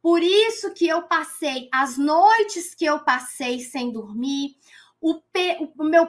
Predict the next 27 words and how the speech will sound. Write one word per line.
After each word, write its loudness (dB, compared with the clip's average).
peso 2
foi -6
lá 2
em -2
cima. -6
Eu -2
já -2
cheguei -6
a 0
pesar -2
cem -6
quilos. -8
Cem -4
quilos. -12
Vocês -20
têm -2
noção -2
do -10
que -12
que -14
é -8
isso? -12
Do -2
que -4
é 4
desenvolver -2
problemas 0